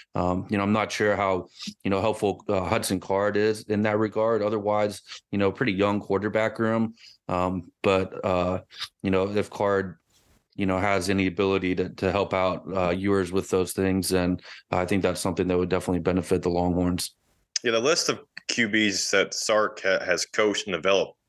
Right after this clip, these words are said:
Speaker 2: is pretty long. You can start off with, I think, Carson Palmer, right? Palmer, Matt Leinart, and then you can go to Jake Locker. He was a top N F L draft pick by the Titans, and then, of course,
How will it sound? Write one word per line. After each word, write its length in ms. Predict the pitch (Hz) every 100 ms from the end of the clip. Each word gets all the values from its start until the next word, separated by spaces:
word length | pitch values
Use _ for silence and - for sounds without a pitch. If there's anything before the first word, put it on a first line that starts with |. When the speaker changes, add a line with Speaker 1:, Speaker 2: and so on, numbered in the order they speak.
| -
Speaker 2:
is 120 | -
pretty 220 | - 104
long. 260 | 90 82 80
You 100 | 85
can 100 | 101
start 280 | - 101 92
off 280 | 92 -
with, 200 | 87 78 - - - - - -
I 40 |
think, 260 | - 117 -
Carson 400 | 104 98 - 87
Palmer, 360 | 98 98 104
right? 260 | 104 107 113 -
Palmer, 460 | 101 104 107 104 104 - - - -
Matt 260 | 95 101
Leinart, 480 | 95 95 101 104 101
and 80 | 90
then 120 | 90
you 100 | 92
can 180 | 92 92
go 220 | 95 92
to 180 | 85 78 - -
Jake 320 | 98 95 90
Locker. 640 | 87 92 92 101 98 98
He 100 | 101
was 120 | 104
a 60 | 101
top 340 | 95 101 98 101
N 120 | 98
F 100 | 98
L 120 | 95
draft 380 | 90 92 95 -
pick 160 | 92
by 60 | 92
the 100 | 78
Titans, 600 | - 90 87 101 92 87
and 100 | 87
then, 100 | 85
of 100 | 80
course, 460 | - 92 87 -